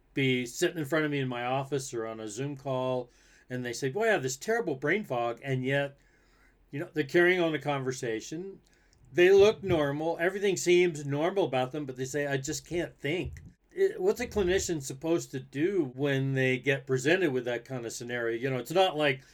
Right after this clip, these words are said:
you've got somebody in front of you with a broken arm that, where it's really obvious.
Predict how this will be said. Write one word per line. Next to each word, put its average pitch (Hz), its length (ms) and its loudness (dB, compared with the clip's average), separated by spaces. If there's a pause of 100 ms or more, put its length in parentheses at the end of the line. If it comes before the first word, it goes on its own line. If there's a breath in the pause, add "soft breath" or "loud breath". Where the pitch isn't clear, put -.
(120 soft breath)
you've 147 160 -2
got 151 180 4
somebody 156 340 0
in 127 100 0
front 151 200 -2
of 135 80 -4
you 120 100 -4
with 120 140 -4
a 123 60 -2
broken 143 440 2
arm 123 420 -2
that, 120 200 -4
where 120 140 -2
it's 117 120 -10
really 127 360 0 (100)
obvious. 135 760 -4